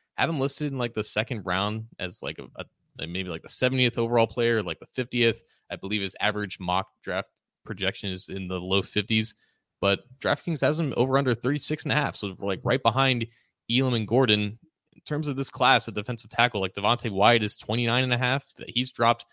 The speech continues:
tremendously. So no one really knows where that next defensive tackle is gonna go after Jordan Davis goes off somewhere in the teens.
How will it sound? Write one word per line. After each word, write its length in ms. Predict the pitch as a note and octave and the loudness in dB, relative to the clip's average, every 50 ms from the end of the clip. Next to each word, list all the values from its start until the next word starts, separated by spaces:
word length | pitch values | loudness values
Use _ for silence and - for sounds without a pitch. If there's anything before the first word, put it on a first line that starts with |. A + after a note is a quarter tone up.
| _ _ _ _ - | _ _ _ _ -10
tremendously. 680 | - G#2+ F#2 F2+ F#2 A#2 B2 C3 - - C#3+ C#3 C#3 | -8 -6 -4 0 0 0 0 -2 -4 -2 -2 -2 -2
So 360 | C3+ - - A#2+ A2 G#2+ G2+ - _ _ _ _ _ | -2 0 2 2 4 2 2 -2 _ _ _ _ _
no 80 | - C3 | -4 -2
one 100 | F3+ F#3 | -2 0
really 180 | E3 E3+ D#3+ D3 | 0 0 2 2
knows 460 | B2+ A#2 A#2+ C3 D3+ D#3 D3+ - - | 4 6 6 6 6 4 2 -2 -2
where 160 | B2 B2 B2 | 0 0 2
that 180 | A#2 A2+ G#2+ G2+ | 2 2 0 0
next 280 | F#2 G#2+ A#2+ - - | 0 -2 -2 -2 -4
defensive 340 | - A#2 - C3 A#2+ - G#2+ | -8 -8 -8 -8 -10 -10 -6
tackle 320 | - - G#2 A#2+ - - | -2 0 0 2 0 -2
is 80 | C3 A#2 | -4 -2
gonna 180 | B2+ A#2 G#2+ G2 | -2 -2 -2 0
go 300 | F2+ G2 G#2+ B2 A#2+ A2 | 2 4 6 8 8 6
after 240 | G2 G2+ - - | 6 2 0 -4
Jordan 340 | G2 F2+ F#2+ F#2+ G#2 G#2 G2+ | -10 -6 -4 -2 -2 -2 -2
Davis 380 | F#2 F#2+ F#2+ G2 G2+ G#2+ G2+ - | -2 -2 -2 0 -2 -4 -6 -4
goes 220 | - F#2+ G2+ G2+ | -4 -2 0 2
off 180 | G2 G2+ G#2 - | 4 4 4 2
somewhere 280 | - - G2+ G2+ G#2 | 0 -6 -4 -2 -2
in 40 | G2+ | -2
the 80 | F#2 E2+ | -4 -4
teens. 460 | - - - G2+ A2 A#2+ B2+ B2 - | -6 -4 -4 -2 -2 -2 -2 -4 -8